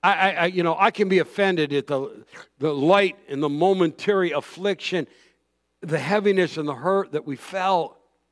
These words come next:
But I tell you what, it became light when I said, "Lord, I can't, this is something you have to carry." And he said, "I can do that. I need to know your,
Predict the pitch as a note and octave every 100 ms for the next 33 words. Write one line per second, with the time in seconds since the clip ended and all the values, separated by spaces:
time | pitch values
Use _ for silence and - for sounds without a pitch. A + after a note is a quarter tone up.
0 | _ _ _ _ _ _ _ _ _ _
1 | _ _ _ - D#3+ F#3+ F#3+ G3+ F#3 F3+
2 | G3 F#3+ - F3+ C#3+ D#3 D#3+ - G3+ F#3
3 | E3+ E3+ D3+ D3+ D3 - F3+ E3+ F3 D#3+
4 | D3+ - E3+ E3+ _ _ _ - - _
5 | _ _ - D#3 - D3+ F3+ D3+ E3 D3
6 | F3 D3 - - - - - - _ _
7 | _ _ _ _ D3 C#3 - E3+ F3+ F3+
8 | D3+ B2 G#2+ G#2 - - _ _ _ _
9 | _ _ F#3 G3+ G3+ G#3+ G#3+ G#3 F3+ A3
10 | F#3+